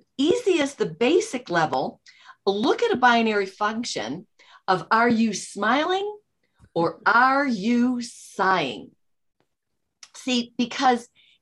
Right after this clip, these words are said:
if you're sighing, that's a noisy exhalation, you know, to re-, reduce stress. <sighs> It is a sign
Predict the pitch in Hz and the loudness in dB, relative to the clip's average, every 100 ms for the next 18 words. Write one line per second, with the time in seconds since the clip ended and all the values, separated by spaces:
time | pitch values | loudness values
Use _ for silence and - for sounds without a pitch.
0 | - 330 - 302 285 262 - - 269 220 | -4 -4 -4 -4 -4 -4 -8 -4 -2 0
1 | 113 147 175 185 190 180 180 196 214 214 | -2 -4 -2 -2 -2 0 0 2 0 0
2 | 208 180 - 170 170 180 - 160 165 - | -6 -6 -8 -4 0 0 0 -4 -6 -10
3 | - - 175 160 190 156 156 165 160 - | -20 -8 -4 -2 -2 -2 -2 -4 -6 -14
4 | 120 208 214 202 - - 185 113 - - | -6 -2 -2 -4 -10 -2 0 0 -4 -12
5 | _ _ _ _ - - - - - - | _ _ _ _ -12 -8 -8 -10 -16 -20
6 | _ _ _ _ _ 359 494 - 302 285 | _ _ _ _ _ 0 0 -2 -2 0
7 | 294 269 - 247 - - - 311 403 226 | -2 -4 -2 -2 -4 -14 -10 -8 -6 -6
8 | 104 131 | -6 -10